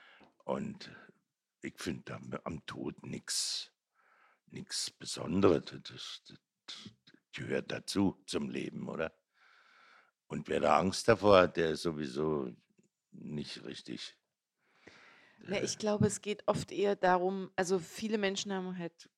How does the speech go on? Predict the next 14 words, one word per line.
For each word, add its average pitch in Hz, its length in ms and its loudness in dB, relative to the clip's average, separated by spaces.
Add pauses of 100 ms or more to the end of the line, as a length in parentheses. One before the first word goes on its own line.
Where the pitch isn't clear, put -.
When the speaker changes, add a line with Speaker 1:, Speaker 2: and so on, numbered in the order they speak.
Speaker 2:
Angst 170 380 -2
vor 175 220 -8
großen 170 360 -4
Krankheiten 240 680 -8
oder 220 220 -6
so, 254 220 -4
ne? 240 200 -8 (720)
Speaker 1:
Ja, 76 160 -4
aber 78 120 -2
die 76 160 -2
kriegst - 400 -2
du 95 80 8
doch 85 220 6
auch 85 200 2